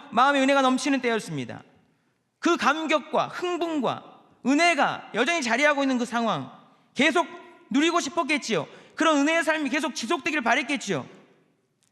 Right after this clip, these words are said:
근데 그런 은혜를, 능력을 행하신 하나님 눈에 안 보이시는 거예요.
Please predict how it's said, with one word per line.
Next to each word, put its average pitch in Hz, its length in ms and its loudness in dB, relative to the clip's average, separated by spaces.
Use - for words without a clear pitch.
근데 370 220 0
그런 359 640 2
은혜를, 320 500 2
능력을 294 460 2
행하신 294 400 0
하나님 277 300 2
눈에 233 160 2
안 226 200 4
보이시는 269 480 2
거예요. 160 640 -2